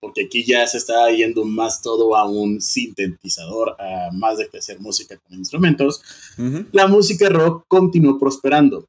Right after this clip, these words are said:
Speaker 1: con la aparición del grunge y el rock alternativo como subgéneros dominantes.
Speaker 2: Los mejores
Speaker 1: Bandas como
Speaker 2: géneros.
Speaker 1: Nirvana, Pearl Soundtramp, eh, Soundgarden, perdón,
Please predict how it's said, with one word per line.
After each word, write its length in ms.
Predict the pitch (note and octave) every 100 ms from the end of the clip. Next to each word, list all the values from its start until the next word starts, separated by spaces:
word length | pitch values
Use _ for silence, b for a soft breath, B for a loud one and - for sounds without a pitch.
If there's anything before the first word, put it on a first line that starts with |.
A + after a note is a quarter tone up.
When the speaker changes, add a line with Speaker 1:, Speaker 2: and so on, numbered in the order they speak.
| _
Speaker 1:
con 140 | B2+
la 60 | C#3+
aparición 560 | C#3+ D3+ C#3 B2+ A#2 A#2+
del 200 | G2+ F#2
grunge 600 | A2+ B2 E3 - - - _
y 140 | - B2+
el 160 | G2
rock 220 | G#2 G2+ A2+
alternativo 760 | F#2 G#2 F#2+ - A2 D#2 D#2 _
como 200 | - G#2
subgéneros 540 | F#2+ D3+ C#3+ G#2 G2+ G2+
dominantes. 680 | F2+ F#2 F2+ F2 - - - _ _ _
Speaker 2:
Los 140 | F#2+ F#2
mejores 380 | - - C#3 C3+
Speaker 1:
Bandas 180 | B2
como 60 | A#2+ G2
Speaker 2:
géneros. 480 | G2 F2+ - - _
Speaker 1:
Nirvana, 880 | G#2+ G#2 G2+ G2 C#3 C3+ B2 F3+ F#3 - _ _ _ _ _
Pearl 340 | C3 C#3+ C#3+
Soundtramp, 680 | C#3 C3+ C3 C3 B2+ C3+ - _ C3+
eh, 340 | B2+ A#2 A2
Soundgarden, 800 | - C3+ C#3+ C3+ A#2+ A#2+ B2+ C3
perdón, 360 | - C3 E3